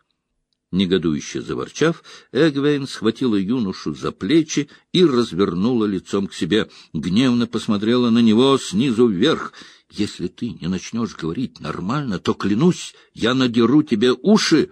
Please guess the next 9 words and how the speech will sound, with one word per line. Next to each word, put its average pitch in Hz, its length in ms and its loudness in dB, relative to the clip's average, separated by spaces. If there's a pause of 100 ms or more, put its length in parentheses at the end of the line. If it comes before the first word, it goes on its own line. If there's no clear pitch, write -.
(220)
Ранд 92 680 -2
Алтор. 65 720 -4 (1200)
А 92 100 0
теперь 170 300 2
ты 127 420 2
говоришь 117 380 0
совсем 123 500 0 (160)
как - 560 -6
Найниф". 71 800 -6